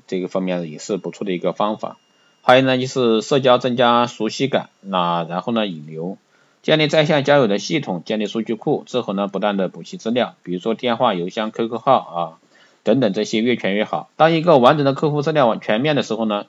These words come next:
你也和顾客成了知心朋友。关注客户的一个日常动态，多和他进行互动。同时呢，你自己也需要开发一些关于你自己的生活呀、美容院的一些动态，像朋友一样交流工作、生活，时间长，那熟悉感呢就会自然而然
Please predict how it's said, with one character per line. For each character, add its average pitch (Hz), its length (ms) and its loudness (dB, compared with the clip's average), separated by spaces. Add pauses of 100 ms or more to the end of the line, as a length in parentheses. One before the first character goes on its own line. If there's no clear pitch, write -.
你 101 100 -4
也 104 140 2
和 95 180 -2
顾 113 180 -4
客 107 140 -2
成 98 180 -8
了 95 100 -4
知 104 160 -8
心 113 180 -8
朋 98 200 -4
友。 - 140 -4 (420)
关 180 200 4
注 180 60 4
客 180 200 2
户 170 120 -4
的 151 80 4
一 139 60 4
个 135 100 4
日 135 160 -2
常 110 220 0
动 117 160 0
态， 110 220 2
多 110 140 -4
和 95 60 -2
他 98 140 0
进 101 160 -8
行 92 160 -8
互 117 160 -4
动。 117 220 -2 (120)
同 147 160 0
时 151 100 -2
呢， 147 140 4
你 110 160 0
自 127 140 -6
己 104 100 -6
也 82 140 -4
需 - 140 -2
要 104 120 6
开 117 140 -2
发 113 160 2
一 110 60 -2
些 120 200 -4
关 110 220 0
于 104 40 -4
你 92 120 -6
自 - 180 -10
己 90 80 -10
的 87 80 -4
生 143 300 -6
活 98 260 -2
呀、 98 240 0 (1200)
美 101 200 2
容 101 160 0
院 156 140 4
的 120 100 4
一 - 20 -2
些 117 140 -2
动 110 220 -2
态， 110 240 0
像 110 220 -2
朋 110 140 -2
友 104 120 0
一 90 40 -2
样 98 220 -2
交 104 160 -4
流 95 140 -2
工 110 220 -8
作、 - 260 -2
生 123 280 -6
活， 98 200 -4
时 - 160 -14
间 107 180 -4
长， 85 300 -8
那 90 160 -2
熟 92 160 -8
悉 98 400 -2 (200)
感 78 200 -4
呢 82 100 -8
就 90 120 -6
会 90 140 -6
自 - 140 -6
然 90 80 0
而 82 80 -2
然 82 240 -4